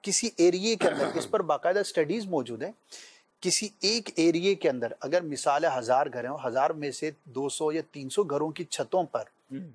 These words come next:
Speaker 1: پرندوں کے لیے خوراک موجود ہے، تو definite ہے وہاں پر پرندوں نے آنا ہے۔
Speaker 2: آنا ہے۔
Speaker 1: اور ان کے آنے سے وہ رونق ہونی ہے، اور جو ایکو سسٹم ہے، اس نے آگے بڑھنا ہے۔ تو ہمارے یہ culture کے اندر بڑی، اچھا، اس کے اندر ثواب بھی ہے۔
Speaker 2: ایسا ہی۔
Speaker 1: یعنی جب ہم یہ بات کر رہے ہیں، تو
Speaker 2: ہوں۔
Speaker 1: اگر کوئی پرندے کو کھلاتا ہے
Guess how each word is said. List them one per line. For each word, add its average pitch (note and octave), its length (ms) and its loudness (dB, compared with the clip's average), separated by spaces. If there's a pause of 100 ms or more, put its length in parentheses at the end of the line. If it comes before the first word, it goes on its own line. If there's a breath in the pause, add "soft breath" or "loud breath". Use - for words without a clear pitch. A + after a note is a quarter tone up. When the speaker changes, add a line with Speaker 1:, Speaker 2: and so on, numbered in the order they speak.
(140)
Speaker 1:
پرندوں D3+ 400 2
کے D#3 180 -2
لیے B2+ 260 -4
خوراک C#3+ 500 0
موجود B2 460 -4
ہے، A2 240 -8
تو F3 80 -8
definite A3+ 500 -2
ہے G#3+ 40 4
وہاں F#3 180 0
پر G3 120 -2
پرندوں F3+ 380 -4
نے F#3+ 160 -4
آنا D3 360 0
ہے۔ A#2+ 80 -2
Speaker 2:
آنا C3 260 -2
ہے۔ G#2+ 100 -16 (160)
Speaker 1:
اور F3 200 0
ان F3+ 120 -2
کے G#3+ 160 2 (120)
آنے E3 280 2
سے F3+ 140 2
وہ D#3+ 180 2
رونق D#3 340 0
ہونی D#3+ 280 0
ہے، D3 160 -2
اور D3 160 0
جو D3 100 -4 (100)
ایکو D3 240 -4
سسٹم D3+ 420 -4
ہے، D3 160 2 (500 soft breath)
اس D3 160 -6
نے E3+ 140 -4 (120)
آگے D3 300 2
بڑھنا A#2+ 380 2
ہے۔ G#2 120 -2 (440 soft breath)
تو G3+ 180 4
ہمارے D3+ 240 2
یہ B3 200 -2
culture F3 320 2
کے G3+ 100 2
اندر A3 140 2
بڑی، G3+ 220 2
اچھا، D#3+ 260 2
اس - 140 -8
کے A3+ 100 0
اندر A#3+ 140 2
ثواب B3 320 4
بھی F#3+ 260 0
ہے۔ G#2 60 0
Speaker 2:
ایسا C3+ 260 -4
ہی۔ F3+ 60 -12
Speaker 1:
یعنی C#3 140 -4
جب C3+ 220 2
ہم D3+ 80 -4
یہ D#3 100 2
بات B2 320 2
کر D#3+ 160 4
رہے D3 100 2
ہیں، C#3+ 80 -2
تو D#3 120 2
Speaker 2:
ہوں۔ C3+ 80 4
Speaker 1:
اگر C#3+ 140 2
کوئی D3 160 0
پرندے B2 420 0
کو - 140 0
کھلاتا A#2 540 -4
ہے - 100 -8